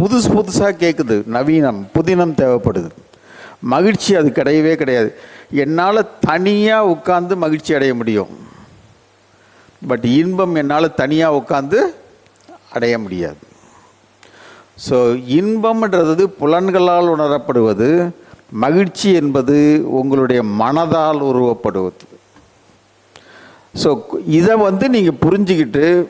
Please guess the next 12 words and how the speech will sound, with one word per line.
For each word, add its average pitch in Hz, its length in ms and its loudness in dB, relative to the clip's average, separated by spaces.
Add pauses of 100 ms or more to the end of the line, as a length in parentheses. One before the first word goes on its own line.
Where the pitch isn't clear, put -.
(180)
பிள்ளைங்களுக்கு 156 580 -2
நீங்க 151 240 0
அவசியம் 139 560 0
சொல்லிக் 117 300 -6
கொடுக்கணும். 104 540 -4
"எப்பா, 170 240 -2
நீ 151 140 2
இதெல்லாம் 127 420 0
கேட்கறதெல்லாம் 156 840 0
உனக்கு 131 380 -2
கிடைக்கிறதுக்கு 127 540 -4
பேரு 170 540 0